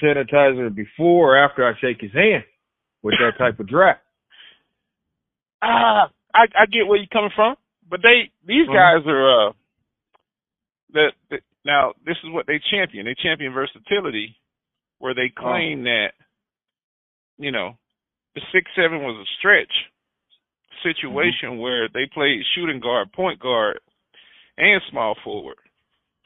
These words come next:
Speaker 2: So,
Speaker 1: Oh,
Speaker 2: you know,
Speaker 1: like a three-in-one soap.
Speaker 2: you, you know, Le-, hey, LeBron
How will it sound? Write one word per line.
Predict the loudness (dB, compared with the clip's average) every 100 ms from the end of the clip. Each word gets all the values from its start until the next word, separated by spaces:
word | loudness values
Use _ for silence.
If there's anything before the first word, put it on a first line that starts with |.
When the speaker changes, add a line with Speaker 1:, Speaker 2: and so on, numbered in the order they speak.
| -6
Speaker 2:
So, | -4 -4 -8 _ _ _ _ _ _ _ _ _ _ _ _ _ _ _ _ _ _ 0
Speaker 1:
Oh, | 4 4
Speaker 2:
you | 4
know, | 4
Speaker 1:
like | 2 -2
a | -2
three-in-one | 2 4 2 0 0 -2 0
soap. | 4 4 0 _ _ _ _ _ _ _ _ _
Speaker 2:
you, | _ -20 -20 _ -20
you | -20 -12
know, | -10 -10 -14
Le-, | -18 -16 -12 -6
hey, | -4 -6 -8 -12
LeBron | -8 -8 -4 -4 -4